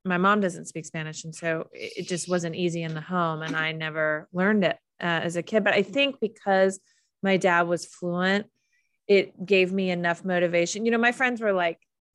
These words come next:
taking French and taking sign language and taking all the cool languages. And I wanted to do that too. But I was like, you know,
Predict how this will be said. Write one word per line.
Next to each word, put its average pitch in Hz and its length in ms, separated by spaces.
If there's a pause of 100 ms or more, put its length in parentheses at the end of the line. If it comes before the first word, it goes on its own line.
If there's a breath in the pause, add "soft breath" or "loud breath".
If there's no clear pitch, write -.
(120)
taking 185 260
French 180 460
and 170 100
taking 180 280
sign 170 260
language 170 520
and 170 200
taking 185 240
all 180 100
the 175 100
cool 226 180
languages. 190 420
And 185 100
I 190 60
wanted 202 260
to 180 80
do 180 160
that 175 180
too. 202 140
But 185 100
I 185 100
was 190 220
like, 170 280 (100)
you 190 140
know, 175 260